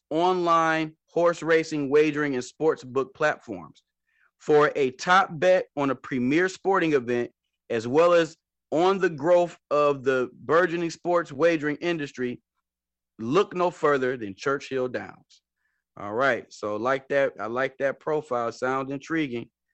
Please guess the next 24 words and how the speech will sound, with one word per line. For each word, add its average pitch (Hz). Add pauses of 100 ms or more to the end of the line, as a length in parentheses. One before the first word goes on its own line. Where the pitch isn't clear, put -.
(220)
Let's 113
go 127
on 139
ahead 143
and 127
take 147
a 131
peek. 160 (480)
We'll 110
take 135
a 127
peek 143
at 139
Churchill 143
Downs 151
real 147
quick. 156
C 143
H 127
D 127
N 147
is 139
their 123
ticker. 160